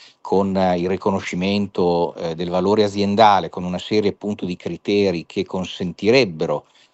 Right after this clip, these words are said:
appunto, eh, agli stabilimenti attuali, ma anche ad eventuali altri, eh, come dire, soggetti interessati,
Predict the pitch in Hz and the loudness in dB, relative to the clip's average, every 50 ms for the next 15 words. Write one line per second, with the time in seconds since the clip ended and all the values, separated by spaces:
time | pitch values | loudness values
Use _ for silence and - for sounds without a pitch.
0 | _ _ _ 78 - _ - 101 104 104 98 98 - 90 80 80 - - - 82 | _ _ _ -6 -6 _ -4 -2 -2 -2 -2 -2 -4 -2 -2 -2 -2 -4 -4 -4
1 | 80 78 78 76 71 71 69 71 69 - - 80 80 82 - - 95 82 87 87 | -4 -4 -4 -4 -4 -6 -6 -6 -6 -8 -8 -8 -8 -10 -6 -6 -6 -4 -4 -4
2 | 87 98 110 113 - - 101 - - 123 127 120 104 80 80 76 78 82 98 95 | 0 0 0 0 0 -2 -2 0 4 4 6 6 6 2 0 -4 -4 -2 -2 -4
3 | 90 - 92 85 82 - - - 92 85 87 85 90 90 - - 92 98 104 104 | -2 -2 -4 -4 -4 -8 -10 -8 -6 -6 -6 -4 -6 -6 -4 0 2 4 4 4
4 | 98 90 87 90 95 101 101 - - 104 87 87 87 - - _ _ - - _ | 4 2 0 2 2 2 0 0 -4 -2 -2 -2 -4 -4 -8 _ _ -20 -20 _
5 | _ _ _ _ - 87 87 87 85 82 - - 92 98 95 95 - - - - | _ _ _ _ -2 0 0 2 0 0 -2 0 0 2 2 2 2 0 -2 0
6 | - 107 95 95 113 120 120 113 - 101 95 92 - 117 127 127 - - 139 120 | 0 0 2 6 6 6 6 4 2 -4 -4 0 2 2 2 0 0 2 4 6
7 | 120 123 127 - - 139 151 - | 6 4 2 0 -4 -6 -6 -6